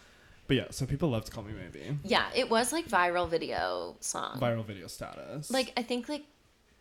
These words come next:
Speaker 2: probably The Office did it.
Speaker 1: I,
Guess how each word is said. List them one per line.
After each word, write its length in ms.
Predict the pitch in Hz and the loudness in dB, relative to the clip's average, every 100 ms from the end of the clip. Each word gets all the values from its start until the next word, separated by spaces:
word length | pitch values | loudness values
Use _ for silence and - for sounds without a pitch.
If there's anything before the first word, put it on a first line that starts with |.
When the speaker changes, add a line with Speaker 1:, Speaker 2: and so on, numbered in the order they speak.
| _ - - - | _ -20 -20 -2
Speaker 2:
probably 580 | 226 208 214 220 208 | 2 2 2 2 2
The 140 | - - | 0 0
Office 420 | 160 160 - - - | 0 0 -4 -6 -6
did 160 | 160 | -6
it. 200 | - - - _ _ _ _ _ - _ _ _ | -6 -8 -12 _ _ _ _ _ -20 _ _ _
Speaker 1:
I, 180 | 147 | 4